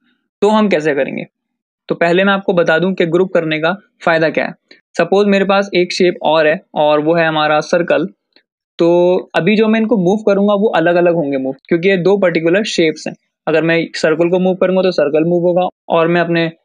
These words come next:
रेक्टेंगल को मूव करूंगा तो ये रेक्टेंगल मूव होगा। लेकिन अगर मैं इन दोनों को कंबाइन करना चाहता हूँ और मैं चाहता हूँ कि जहाँ पर भी ये इमेज मूव हो, ये एक साथ मूव हो, तो मुझे क्या करना है, इन दोनों को ग्रुप करना है। तो ग्रुप करने के लिए मुझे किसी भी एक इमेज को पहले सेलेक्ट कर लेना है। सेलेक्ट करने के बाद मुझे शिफ्ट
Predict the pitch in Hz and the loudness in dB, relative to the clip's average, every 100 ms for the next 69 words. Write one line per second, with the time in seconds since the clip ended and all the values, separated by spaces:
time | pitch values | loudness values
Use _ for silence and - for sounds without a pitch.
0 | _ 165 156 165 180 185 185 180 180 180 | _ -4 -2 0 0 2 0 0 0 0
1 | 180 202 269 165 147 170 156 151 139 135 | 0 0 0 -2 -2 -2 -2 -2 -4 -6
2 | - - _ _ 170 185 214 208 214 226 | -8 -12 _ _ -2 0 0 0 0 0
3 | 214 196 196 196 208 202 156 143 170 180 | 0 2 2 2 0 0 -2 -2 0 0
4 | 165 156 147 147 151 170 - 156 160 156 | 0 0 0 0 -2 -2 -2 -2 0 0
5 | 151 160 165 170 170 151 151 170 170 180 | 0 0 -2 -2 -2 -2 0 -2 0 0
6 | 180 165 170 156 165 151 156 170 - 165 | 0 0 -4 -2 -2 0 0 0 -2 -4
7 | - 175 165 147 131 - _ _ _ 165 | -2 0 0 -4 -4 -10 _ _ _ -2
8 | 165 196 214 208 165 151 165 - 180 175 | 0 2 0 0 -2 -2 -4 -2 0 0
9 | 156 156 190 170 170 170 135 - - _ | -2 -2 0 0 0 -2 -4 -8 -14 _
10 | _ _ - 160 202 214 202 202 208 208 | _ _ -4 0 0 2 0 0 2 0
11 | 202 220 190 - 202 214 185 180 180 180 | 0 0 -2 0 0 2 0 0 0 -2
12 | 185 180 175 175 143 139 156 156 165 196 | 0 0 0 0 -2 -2 0 0 0 -2
13 | 175 165 170 175 175 170 170 170 170 196 | 0 0 0 -2 0 0 0 0 0 -2
14 | 202 - 220 | -2 -2 -2